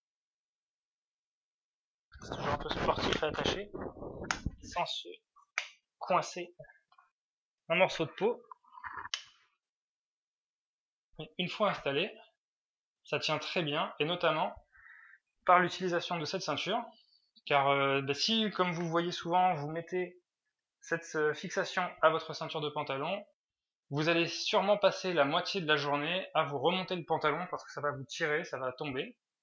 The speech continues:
Et en fait, euh, bah, si vous regardez un peu ce qu'ils font dans les westerns, eh ben, ils ont souvent, euh, fait une ceinture à laquelle ils attachent le holster directement. Ce que je fais également. Et en fait, du coup, on peut voir que si on tire, eh ben, ça tient très bien. Et du coup, avec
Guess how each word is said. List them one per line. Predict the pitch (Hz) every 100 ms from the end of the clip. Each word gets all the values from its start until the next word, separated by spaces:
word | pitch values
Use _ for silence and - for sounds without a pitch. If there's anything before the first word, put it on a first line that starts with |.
| _
Et | 143
en | 120
fait, | 165 170
euh, | 135 123
bah, | 120
si | 208
vous | 180
regardez | 143 143
un | 143
peu | 185
ce | -
qu'ils | -
font | -
dans | 208
les | 185
westerns, | 147 135 170 214 156
eh |
ben, | 131
ils | 127
ont | 123
souvent, | - 143 180 151
euh, | 139 - _ _ _ -
fait |
une | 180
ceinture | - 135 175 175
à |
laquelle | 127 170
ils | 147
attachent | 131 - 156
le |
holster | 135 - 170
directement. | 156 143 - 127 - _ _ _ _ _
Ce | -
que | 151
je | -
fais | 160
également. | 131 120 160 -
Et | 131
en |
fait, | -
du | 160 135
coup, | 180
on |
peut | 139
voir | 139 165
que | 170 - - _ _ _ _ _ _ _ _ _ _ -
si | - -
on | 147
tire, | - - 233 254 - - - - - _ 156
eh |
ben, | 185
ça | - -
tient | - 226 226 -
très | -
bien. | 175 147 143 - _ _ _ _ _ - 165
Et |
du | 147 160
coup, | - 175 - _ _ _ _ _ _ _ _ _ _ _ _ _ _ _ _ _ -
avec | 147 147